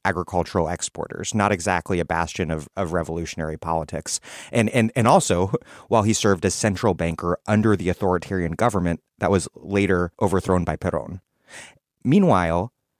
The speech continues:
you write that in Latin America at the time that Marxists were more interested in studying the feudal structure of the region's domestic economies and, and political structures. Where did Prebisch fit into economics and intelligentsia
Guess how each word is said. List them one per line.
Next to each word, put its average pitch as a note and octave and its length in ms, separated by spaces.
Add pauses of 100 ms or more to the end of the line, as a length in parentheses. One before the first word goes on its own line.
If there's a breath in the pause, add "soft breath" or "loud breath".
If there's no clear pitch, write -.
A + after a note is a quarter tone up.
(280)
you A#2 140
write A#2 220
that A2+ 120
in G#2 120
Latin G2+ 240
America A#2 520
at G#2+ 100
the G#2 60
time G2 280
that F#2 100
Marxists F#2+ 600
were F#2+ 100
more F2+ 220
interested F2+ 420
in F2 140
studying F2 400
the E2+ 80
feudal F2 340
structure - 500
of D#2+ 80
the E2 100
region's E2 440
domestic D#2+ 420
economies D#2 600
and, E2+ 220
and F2 120
political G#2+ 360
structures. - 540 (440 loud breath)
Where C#3 220
did D#3 200 (220)
Prebisch G2 380
fit F2+ 160
into D#2+ 720 (280)
economics E2+ 640
and E2+ 80
intelligentsia D#2+ 960